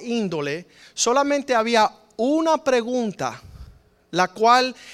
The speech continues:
este periodista le iba a hacer a este gran pelotero, a este príncipe, a este hombre que está intachable. Nunca lo han visto con una mujer, nunca lo han visto en una fiesta,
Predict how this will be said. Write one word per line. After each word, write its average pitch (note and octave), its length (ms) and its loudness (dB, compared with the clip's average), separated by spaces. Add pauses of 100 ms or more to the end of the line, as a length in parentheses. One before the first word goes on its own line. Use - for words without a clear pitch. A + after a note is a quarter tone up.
este C4 400 4
periodista A#3 580 -2
le G#3 120 0
iba B3+ 160 0
a - 20 -2
hacer B3 320 0
a F#3+ 140 0
este A3+ 220 0
gran A#3 260 0
pelotero, G#3 540 -2
a F3+ 60 -2
este G#3 220 -6
príncipe, G3+ 760 -6 (260)
a E3+ 140 2
este A#3 260 0
hombre B3 280 -2
que G#3 100 -4
está A#3 260 -2
intachable. F#3+ 840 -4
Nunca A3 280 -6
lo A3+ 120 -4
han G#3+ 80 -4
visto G#3+ 260 -6
con F#3+ 140 -6
una G3+ 140 -2
mujer, G3 420 -6
nunca A3 240 -6
lo A3+ 80 -2
han G#3 60 -6
visto A3 200 -8
en G3+ 60 -8
una G3+ 180 -6
fiesta, G3+ 560 -6